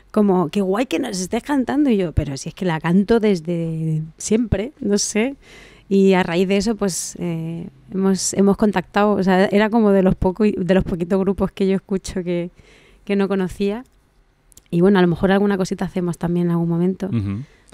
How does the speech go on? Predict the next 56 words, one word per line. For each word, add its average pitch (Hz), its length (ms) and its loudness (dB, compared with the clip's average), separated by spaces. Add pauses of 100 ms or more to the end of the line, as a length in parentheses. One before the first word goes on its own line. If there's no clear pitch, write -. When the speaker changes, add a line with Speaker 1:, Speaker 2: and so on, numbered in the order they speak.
(160)
Speaker 1:
pero 170 600 -2
Speaker 2:
Es - 60 -6
que 180 60 2
la 180 60 6
sensación 139 260 6
que 165 80 4
tengo, 170 380 4
me 104 160 4
pasa 113 220 2
mucho, 147 180 4
y 135 60 0
se - 100 0
lo 107 80 4
dije 120 240 2
al 117 100 4
Kanka 123 240 2
cuando 113 220 4
vino, 131 440 2
que, 101 300 0
y 101 80 -4
me 98 100 0
pasa 107 140 -2
contigo, 131 400 2
que 98 160 -2
es 98 80 -2
en 110 140 0
plan 107 240 0
de... 101 340 -2
Eh, 92 460 -4
y 101 40 -6
te 98 80 -6
digo 113 140 2
la 131 80 4
misma 127 280 4
frase 139 300 -2
que 110 60 -2
le 101 80 0
dije 101 140 -4
a 123 80 0
él, 113 240 -2
"Eres, 127 420 -2
eh, 110 320 -4
una 120 500 -2
rockera 123 440 -4
que 104 180 -6
no 101 220 -2
toca 120 180 0
la 117 80 0
guitarra 113 240 -2
eléctrica 117 520 -4 (280)
Speaker 1:
<laughs> 156 400 -6
Speaker 2:
y 127 120 2
que 104 300 2 (140)
mira 110 400 0
otros 120 160 -4
estilos". 104 520 -4